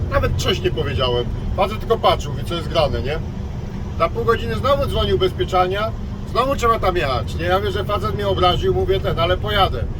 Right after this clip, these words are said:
Pojechałem drugi raz i on mówi, żeby mu dokumenty jakieś dał, żeby to, bo wszyscy Polacy kradną. Ja mówię, „O ty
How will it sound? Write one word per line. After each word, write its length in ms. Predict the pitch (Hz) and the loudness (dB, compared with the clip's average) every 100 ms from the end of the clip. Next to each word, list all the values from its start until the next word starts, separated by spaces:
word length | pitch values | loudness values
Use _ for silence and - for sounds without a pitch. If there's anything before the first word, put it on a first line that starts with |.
| - - | -6 -4
Pojechałem 600 | 180 196 202 208 220 202 | 0 2 2 2 0 0
drugi 240 | 196 185 170 | -4 -2 2
raz 260 | 180 214 - - - - - - - 175 | 2 2 -2 -4 -6 -6 -6 -6 -4 0
i 40 | |
on 120 | 220 | 0
mówi, 220 | 240 262 | 0 0
żeby 200 | 185 190 | 2 2
mu 140 | 180 175 | 2 2
dokumenty 560 | 185 180 196 214 208 | 2 2 0 0 2
jakieś 360 | 196 190 185 185 | 4 4 2 0
dał, 240 | 196 185 | 4 4
żeby 260 | 180 180 180 | 2 -2 -2
to, 260 | 185 214 196 | 0 0 2
bo 120 | 185 | 0
wszyscy 300 | 190 175 185 | -2 -2 0
Polacy 400 | 185 185 175 180 | 2 2 2 -2
kradną. 340 | 185 185 165 | 0 0 0
Ja 100 | 151 | -6
mówię, 160 | 143 151 | -6 -2
„O 240 | 208 262 | 0 0
ty 280 | - 254 | 2 2